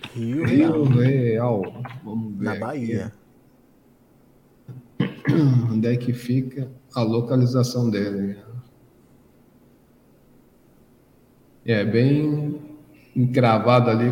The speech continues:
Speaker 2: com, com o Sergipe, né, cara? Bom, ali naquela área dele, Alex, o que que a gente tá esperando, né? Não, não espera pra hoje, até tem uma condição de chuva, eu sei que pode até,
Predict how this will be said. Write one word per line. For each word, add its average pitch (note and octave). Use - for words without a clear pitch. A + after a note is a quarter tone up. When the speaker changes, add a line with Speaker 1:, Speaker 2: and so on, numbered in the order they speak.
Speaker 2:
com, G#2+
com G#2+
o A2
Sergipe, G2+
né, G#2
cara? G2
Bom, C3
ali D#3+
naquela C#3
área A#2+
dele, A2+
Alex, G2+
o A#2+
que C3+
que C3+
a C3
gente C3
tá A#2
esperando, G2+
né? A2+
Não, C#3
não C3+
espera C3
pra B2
hoje, C3
até B2
tem C3+
uma C3+
condição A#2+
de G#2
chuva, C3
eu A#2
sei A#2
que A#2
pode A#2
até, A2+